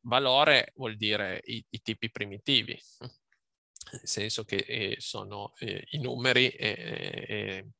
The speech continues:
e le stringhe, no? Ehm, altrimenti sono i riferimenti,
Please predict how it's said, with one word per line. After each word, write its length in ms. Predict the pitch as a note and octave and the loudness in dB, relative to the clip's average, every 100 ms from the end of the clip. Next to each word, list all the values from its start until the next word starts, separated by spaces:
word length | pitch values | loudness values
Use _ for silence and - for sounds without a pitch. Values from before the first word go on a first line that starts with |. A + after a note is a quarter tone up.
| _ _ - - | _ _ -6 -6
e 100 | - G#2 | -4 0
le 60 | |
stringhe, 580 | - E3 E3 A2 F2+ - _ _ | 2 6 6 4 -2 -14 _ _
no? 180 | B2+ - - - - - - | -4 -4 -12 -14 -16 -20 0
Ehm, 1300 | C3 B2+ A#2+ A#2 A2+ A2 G#2+ A2 G#2+ G#2+ G#2 G#2 G2+ - - - _ _ _ _ _ _ _ _ | 6 8 8 8 6 6 4 2 0 -4 -12 -14 -16 -16 -6 -6 _ _ _ _ _ _ _ _
altrimenti 640 | C3 B2 F3+ F3+ B2 C3 | 4 6 6 6 4 4
sono 220 | D#3 B2 C#3+ | 0 2 2
i 60 | |
riferimenti, 760 | C3 - G#2 G#2+ C#3+ A2 A2 | 0 0 -2 6 6 6 -2